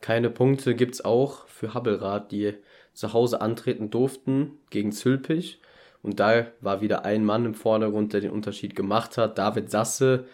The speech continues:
zur Halbzeit schon getroffen mit dem eins zu null und auch er selbst höchstpersönlich und Jakob Fischer erhöhen, erhöhen in der zur Halbzeit zwei auf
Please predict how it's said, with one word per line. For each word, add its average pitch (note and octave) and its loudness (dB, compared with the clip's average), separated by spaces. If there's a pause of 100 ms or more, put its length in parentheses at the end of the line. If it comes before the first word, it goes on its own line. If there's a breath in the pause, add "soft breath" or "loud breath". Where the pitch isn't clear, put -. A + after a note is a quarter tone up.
(280 loud breath)
zur G2 -4
Halbzeit A2 2
schon A2 -2
getroffen A#2+ 0
mit A2+ -2
dem G#2+ 0
eins A#2 0
zu A2+ 0
null B2+ 6 (320 loud breath)
und G2 -2
auch F2+ -2
er G#2 2
selbst B2 4 (160 soft breath)
höchstpersönlich A2 -4
und G2 -6
Jakob G2 -2
Fischer G#2 -6
erhöhen, G#2+ 0 (400 loud breath)
erhöhen A#2 2
in A2 -2
der G2 2
zur F#2+ -4
Halbzeit G2+ -2
zwei F#2+ -2
auf G#2+ 0